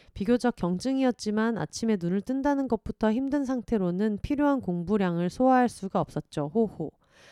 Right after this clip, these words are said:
지금은 약물과 상담의 도움으로 완전히 괜찮아졌습니다. 도움이 필요하신 분은 꼭 전문가를 찾아가세요. 여기까지가 제 오랜 방황 이야기입니다. 수능이 끝나고 다시 선택의 시간이 왔을 때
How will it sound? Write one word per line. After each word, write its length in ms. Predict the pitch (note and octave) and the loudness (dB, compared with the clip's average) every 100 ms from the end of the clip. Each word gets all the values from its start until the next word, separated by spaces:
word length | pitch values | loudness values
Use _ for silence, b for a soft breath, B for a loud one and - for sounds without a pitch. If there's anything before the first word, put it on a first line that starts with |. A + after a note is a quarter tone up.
| b b | b b
지금은 400 | - G3 G#3 A3 | -6 -2 0 2
약물과 400 | F3 E3+ G3+ G#3+ | 0 0 0 0
상담의 420 | A#3 C#4 C#4 C4+ | 0 0 2 2
도움으로 500 | A#3 G#3+ G3+ F#3 A3 | 4 4 2 2 4
완전히 400 | B3 D#3+ E3 G3+ | 4 2 0 0
괜찮아졌습니다. 1040 | F#3+ D#3 - G#3+ G3 D#3+ - D#3 D3 D3 C#3 B B B | -2 -6 -2 0 0 -2 -4 -6 -4 -4 -6 B B B
도움이 280 | G3 F#3+ G3+ | 0 2 0
필요하신 520 | A#3+ C#4+ C4+ B3+ A#3 | 2 2 2 0 -2
분은 340 | F#3 F3 G#3 | -2 0 0
꼭 220 | A#3+ C#4+ - | 0 -4 -2
전문가를 540 | E3 E3 F#3+ F3+ E3+ | -4 -2 0 0 -2
찾아가세요. 640 | - A#3+ A#3+ D#3 - B2 - _ _ b b b b | -2 0 0 -2 -4 -8 -10 _ _ b b b b
여기까지가 580 | G3 C4+ D4 C#4 B3+ B3 | 4 4 4 2 4 2
제 120 | - | 2
오랜 280 | A3 F3+ A3+ | 2 2 -2
방황 360 | F#3+ E3 G3 A3 | -2 0 2 2
이야기입니다. 840 | G#3+ F#3+ - E3+ D3+ D3 D#3 D3+ b b b | 2 0 -2 -4 -4 -2 -2 -4 b b b
수능이 380 | - C#4 C#4+ C#4 | -4 -2 0 0
끝나고 560 | C#4+ C#4 C#4 B3+ A3 | -2 0 0 0 -2
다시 220 | G#3+ F3+ E3+ | -2 -4 -2
선택의 380 | B3 A#3+ B3+ A#3 | -2 0 0 0
시간이 320 | - A3 G3 | 0 0 0
왔을 340 | D3 - C#3+ | -2 -4 -10
때 320 | D3 G3 G#3 | -4 0 0